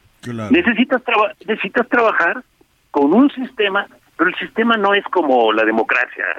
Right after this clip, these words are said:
Speaker 2: Javier, que cada quien tiene su, sus ideas, ¿eh?
Speaker 1: Ujú.
Speaker 2: Cada quien toma la, la, igual el sistema y el proceso, cada quien lo inventa, depende de quién sea el directivo. Hay una sola realidad.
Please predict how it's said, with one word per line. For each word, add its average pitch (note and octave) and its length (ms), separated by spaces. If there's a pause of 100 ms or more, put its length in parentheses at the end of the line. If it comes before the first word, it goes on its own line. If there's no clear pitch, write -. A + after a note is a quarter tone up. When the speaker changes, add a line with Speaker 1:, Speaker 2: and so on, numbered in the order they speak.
(240)
Speaker 2:
Javier, G#2+ 240
que - 100
cada B2+ 200
quien A2+ 220
tiene A2 260
su, E2+ 320 (100)
sus - 160
ideas, F#2 320 (240)
¿eh? B2 140 (360)
Speaker 1:
Ujú. G#2+ 200 (180)
Speaker 2:
Cada B2+ 180
quien A#2+ 200
toma A#2 220
la, F#2+ 180
la, F#2+ 220 (160)
igual A#2+ 420
el A#2+ 160
sistema C#3+ 520 (360)
y A#2 80
el A#2+ 80
proceso, A#2+ 440
cada C3 220
quien A#2+ 200
lo G#2 80
inventa, F#2 560
depende A2 360
de F#2 40
quién G2 160
sea G#2 100
el F#2+ 60
directivo. F2 520 (520)
Hay D#3+ 120
una E3 180
sola C#3 220
realidad. B2 520